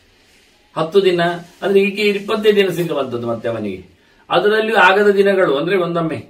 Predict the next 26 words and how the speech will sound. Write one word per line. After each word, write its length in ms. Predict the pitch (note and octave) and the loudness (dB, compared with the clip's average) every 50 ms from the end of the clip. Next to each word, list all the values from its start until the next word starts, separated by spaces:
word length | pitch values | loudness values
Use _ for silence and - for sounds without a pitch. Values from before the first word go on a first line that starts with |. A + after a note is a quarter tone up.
| _ - | _ -20
ಇನ್ನು 340 | - A2 A2+ A#2 B2 C3+ C3+ | -16 -12 -10 -8 -8 -8 -8
ಮುಂದಿನ 320 | C3 C3 C#3 C#3+ D3 C#3+ C#3 | -8 -8 -8 -8 -8 -8 -6
ಮಾತಲ್ಲಿ 360 | C3 C3 C3 A2+ A#2+ A#2+ A2+ | -6 -6 -6 -6 -6 -8 -8
ಬ್ರಹ್ಮ 280 | G#2+ A2+ A#2+ C3+ D3 C#3 C#3 - A2+ - _ _ _ - - | -6 -6 -6 -4 -4 -4 -4 -6 -8 -10 _ _ _ -12 -12
ಹತ್ಯೆ 320 | C3 B2 - - C#3 C3+ | -12 -10 -6 -4 -4 -4
ಮಾತಿಗೆ 340 | B2+ A#2+ A#2+ A#2+ A#2+ A#2+ A#2+ | -2 -4 -6 -6 -6 -6 -6
ಬಂದಾಗ 380 | A#2 A#2 A2+ A2 A2+ A2+ A2+ | -6 -6 -6 -6 -6 -6 -6
ನಾನು 140 | A2+ A2+ A2+ | -8 -10 -6
ವಿವರಿಸ್ತೇನೆ 680 | A2 A#2+ C3 C#3+ C#3 - - - G#2 - E2 D#2+ - - | -4 -2 -2 -2 -2 -4 -8 -12 -14 -16 -16 -18 -14 -10
ಇಡೀ. 220 | B2 A#2 G#2+ D#2+ - - - _ _ _ _ _ _ _ _ - | -8 -8 -8 -10 -12 -20 -20 _ _ _ _ _ _ _ _ -4
ಹೀಗಾಗಿ 560 | F3+ G3 G#3 G#3 G3+ F3+ F#3+ G3+ G3+ F3+ E3+ | -2 -2 0 2 2 2 2 2 0 -2 -2
ಸ್ವರ್ಗ 380 | E3+ E3 E3+ E3 D#3+ E3 E3+ F#3+ G#3 G3+ G3+ G3+ G3+ G3+ G3+ F#3+ | -4 -4 -4 -4 -4 -4 0 2 4 6 8 8 6 6 4 2
ನರಕಕ್ಕೆ 520 | E3 D3+ E3 F3+ F3+ F3+ F3+ F3+ F3+ F#3 | 0 0 0 0 0 0 -4 -4 -2 -2
ಹೋಗುವ 520 | F#3+ E3 E3 E3+ E3+ E3 E3 E3+ E3+ E3+ E3 | -2 0 0 -2 -2 -2 -2 -2 0 0 -2
ಜೊತೆಯಲ್ಲಿನ 760 | D#3+ E3 F3 F3 D#3+ D#3+ D#3+ D#3+ E3 E3 D#3+ D#3+ E3 D#3+ D#3+ | -2 -2 -4 -4 -2 0 2 4 4 4 4 2 0 -2 -2
ಮಾತುಗಳಲ್ಲಿನ 760 | D#3+ D3+ B2+ B2+ C3 C3 C#3 C3+ C3+ C#3 C#3 C#3 C3+ C3 C3 | -2 -2 -4 -4 -4 -4 -4 -4 -2 -2 -2 -4 -4 -6 -8
ಧರ್ಮರಾಜ 540 | B2+ G#2+ A2 A2+ A#2 A#2+ B2+ B2+ B2+ A#2 B2 | -8 -8 -8 -6 -4 -2 0 0 -2 -2 -6
ಕೇಳಿಕೊಂಡವ, 760 | A#2+ A#2+ - A2 A2+ A#2+ A2+ - G#2+ G#2+ G#2+ G#2 F#2+ F#2+ - - - - - - _ _ _ _ _ _ _ _ _ _ _ _ _ _ _ _ _ _ _ _ _ _ _ _ _ _ - F#3+ | -10 -10 -10 -10 -10 -10 -10 -8 -10 -8 -6 -6 -8 -8 -10 -16 -20 -20 -20 -20 _ _ _ _ _ _ _ _ _ _ _ _ _ _ _ _ _ _ _ _ _ _ _ _ _ _ -12 -8
ಈ 100 | F#3 F3+ | -6 -4
ಮಹಾಪಾಪಗಳು 920 | E3+ D#3 - E3+ G3+ G#3+ G#3+ G3+ G3+ G3+ G3 F#3+ G3 F#3 E3+ E3+ E3+ E3 | -4 -4 0 2 2 2 2 2 2 0 0 0 0 -2 -2 -2 -2 -2
ಅಂತ 200 | E3 D#3+ D#3+ - | -2 -4 -4 -6
ಉಂಟಲ್ಲ, 380 | C#3+ C#3+ C#3 - C3+ B2+ B2 A#2+ | -8 -8 -8 -6 -4 -4 -4 -4
ಅದರಲ್ಲಿ 260 | A#2+ A#2+ A#2+ A#2 A2+ | -4 -6 -6 -6 -6
ಬ್ರಹ್ಮಹತ್ಯೆ 640 | A2+ A#2+ - - D#3 C3+ D3+ D3 - - C3 C3 B2 | -6 -6 -4 -2 -2 -2 -2 -4 -6 -8 -6 -4 -4
ಅಂತ 140 | A#2+ A#2+ | -4 -4
ಹೇಳ್ತಾರಲ್ಲ, 540 | B2 A#2 A2 G#2+ G#2 G#2+ G2+ G2+ G2 F#2+ G2 | -6 -6 -8 -8 -8 -8 -8 -8 -8 -10 -12